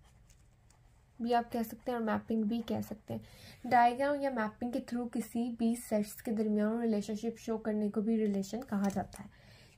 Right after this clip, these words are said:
जिस तरह की मैपिंग या डायग्राम में इसका मतलब क्या? Let's suppose आपके पास दो यहाँ पे डायग्राम्स हैं,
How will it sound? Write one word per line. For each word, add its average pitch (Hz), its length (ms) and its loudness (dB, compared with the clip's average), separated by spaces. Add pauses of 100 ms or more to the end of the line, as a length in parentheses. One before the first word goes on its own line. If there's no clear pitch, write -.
(100)
जिस 220 260 -2
तरह 226 280 0
की 208 360 -2 (840)
मैपिंग 226 380 0
या 294 80 6
डायग्राम 247 500 2
में 247 260 -6 (680)
इसका - 200 -4
मतलब 254 180 -2
क्या? 254 140 0
Let's 226 260 0
suppose 233 260 -2
आपके 220 240 0
पास 226 280 -4 (840)
दो 226 540 6 (240)
यहाँ 208 380 2
पे 214 160 -2 (3500)
डायग्राम्स 214 640 6
हैं, 311 140 -4